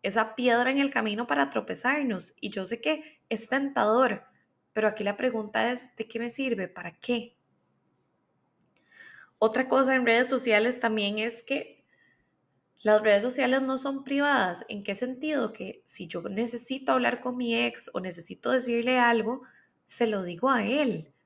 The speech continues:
¿verdad? No lo publico en un grupo en Facebook, no lo pongo en historias, o sea, como que mandar indirectas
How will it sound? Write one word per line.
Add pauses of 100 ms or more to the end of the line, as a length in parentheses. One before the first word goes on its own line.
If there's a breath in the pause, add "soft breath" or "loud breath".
(180)
¿verdad?
No
lo
publico (580 loud breath)
en
un
grupo
en
Facebook,
no
lo
pongo
en
historias,
o
sea,
como
que
mandar
indirectas